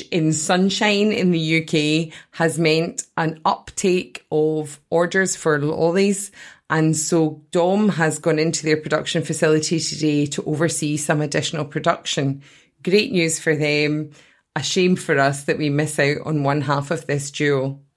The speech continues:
Licolix is a challenger brand, and they've known all along that they were dealing with some very large competitors,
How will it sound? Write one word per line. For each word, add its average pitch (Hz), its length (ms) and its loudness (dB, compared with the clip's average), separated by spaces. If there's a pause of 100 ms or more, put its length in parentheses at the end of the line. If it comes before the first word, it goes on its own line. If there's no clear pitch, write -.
(320)
Licolix 254 520 2
is 185 140 0
a 185 80 2
challenger 175 640 0
brand, 160 600 -2 (440)
and 170 460 2 (100)
they've 190 540 -2 (220)
known 220 580 2
all 190 380 2
along 160 420 2
that 165 160 -2
they 175 140 2
were 165 120 2
dealing 170 400 0
with 156 160 0
some 156 280 0
very 170 400 0
large 160 840 -4
competitors, 160 1120 -2